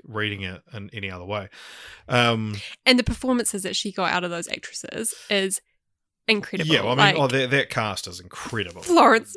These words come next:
Speaker 2: Pugh is
Speaker 1: Oh my God.
Speaker 2: she needs to be the biggest star in the world right now.
Speaker 1: Yeah. Um, but yeah, like, Laura Dern, Meryl Streep, Saoirse Ronan, Timothée Chalamet, um, uh, Emma Watson. <laughs>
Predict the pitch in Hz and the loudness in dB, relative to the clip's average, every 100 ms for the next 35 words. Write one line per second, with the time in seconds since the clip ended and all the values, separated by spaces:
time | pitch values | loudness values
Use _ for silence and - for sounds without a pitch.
0 | - 262 196 185 - 202 196 - 120 104 | -2 4 4 4 2 0 0 -2 -4 -8
1 | 90 - 95 247 - 254 220 202 - - | -8 -12 -4 0 2 4 4 2 0 -2
2 | 185 180 - 202 - - - - - 64 | -4 -4 -6 -4 -4 -6 -8 -8 -6 -8
3 | - - 90 87 _ - - - _ - | -10 -12 -12 -14 _ -20 -20 -20 _ -2
4 | 123 123 117 113 107 - _ - 139 127 | 0 2 0 -2 -8 -14 _ -6 0 2
5 | 113 104 117 117 110 101 101 98 101 92 | 2 -2 -2 -2 -2 -2 -4 -4 -6 -6
6 | - 101 95 92 - 98 101 95 92 92 | -8 -6 -8 -8 -10 -10 -10 -10 -10 -10
7 | - 95 95 - 92 92 92 95 90 _ | -12 -12 -12 -10 -10 -10 -10 -10 -12 _
8 | _ _ - 101 95 92 92 90 _ _ | _ _ -10 -6 -6 -8 -12 -18 _ _
9 | _ _ _ _ _ _ 285 - _ - | _ _ _ _ _ _ -20 -20 _ -18
10 | - 50 - - 117 101 98 92 98 - | -16 -16 -18 -12 -10 -8 -8 -8 -10 -10
11 | 107 101 107 - - - - | -10 -10 -10 -16 -20 -16 -6